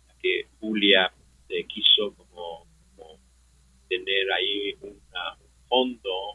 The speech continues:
en donde se pudieran propiciar no solamente encuentros, que hubiera un recurso ahí para poderse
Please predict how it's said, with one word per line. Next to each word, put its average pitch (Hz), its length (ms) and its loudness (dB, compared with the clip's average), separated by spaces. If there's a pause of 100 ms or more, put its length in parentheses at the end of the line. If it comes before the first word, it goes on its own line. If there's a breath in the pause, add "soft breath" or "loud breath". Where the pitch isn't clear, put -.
en - 80 -20
donde - 320 -14
se - 80 -14 (100)
pudieran 101 320 -4
propiciar - 540 -6
no 147 80 -4
solamente 123 500 -6
encuentros, - 720 -4 (840)
que 92 140 0
hubiera 95 300 6
un 98 140 -8
recurso 110 600 -8
ahí 90 160 -6
para 92 240 -8
poderse 85 720 -8